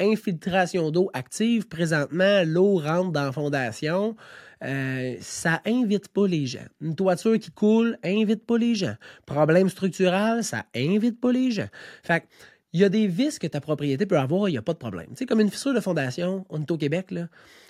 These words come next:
Une propriété sans fissure de fondation, j'en ai pas vu en huit ans. Il y a tout le temps des petites fissures de retrait, des fissures de fondation réparées.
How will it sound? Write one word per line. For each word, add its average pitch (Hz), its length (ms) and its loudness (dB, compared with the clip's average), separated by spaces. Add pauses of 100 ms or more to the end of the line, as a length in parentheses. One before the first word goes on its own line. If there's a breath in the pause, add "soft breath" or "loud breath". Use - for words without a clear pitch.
(100)
Une 226 160 6
propriété 226 640 0
sans 196 200 0
fissure 233 320 -2
de 214 80 4
fondation, 202 800 0 (180)
j'en 151 560 -4
ai 208 200 -2
pas 175 260 -6
vu 143 320 -8 (180)
en 110 120 -6
huit 110 240 -14
ans. 110 80 -8
Il 143 60 -6
y 175 40 -4
a 190 40 -4
tout 302 100 -2
le 285 60 0
temps 359 140 -6
des 185 140 0
petites - 340 -14
fissures - 380 -10
de 110 80 -6
retrait, 110 720 -4
des 107 160 -8
fissures - 340 -10
de 113 120 -8
fondation 107 560 -8
réparées. 131 1000 -2